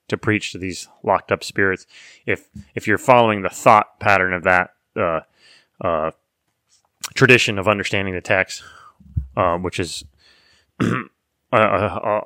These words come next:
a old hist-, a historical, uh, has a long,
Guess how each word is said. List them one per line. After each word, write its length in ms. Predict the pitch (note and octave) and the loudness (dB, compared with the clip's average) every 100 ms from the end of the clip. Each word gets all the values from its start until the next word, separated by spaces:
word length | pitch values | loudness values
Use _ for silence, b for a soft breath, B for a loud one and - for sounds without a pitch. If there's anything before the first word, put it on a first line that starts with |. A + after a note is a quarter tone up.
| - | -4
a 120 | G2+ - - | -4 -4 2
old 360 | C#3+ C3+ B2 G2+ | 8 8 6 0
hist-, 300 | G2 - - | -12 -12 -6
a 160 | A2+ F2+ | -4 -4
historical, 760 | F2+ F2 A#2+ A2+ G#2 G#2 G2 _ _ _ _ - | -6 -6 0 2 2 -2 -4 _ _ _ _ -10
uh, 220 | F2+ E2+ | -6 -4
has 180 | F2+ F#2+ | -4 -6
a 60 | G2 | -4
long, 460 | F#2 F#2+ F#2 F#2+ | -2 -2 -4 -8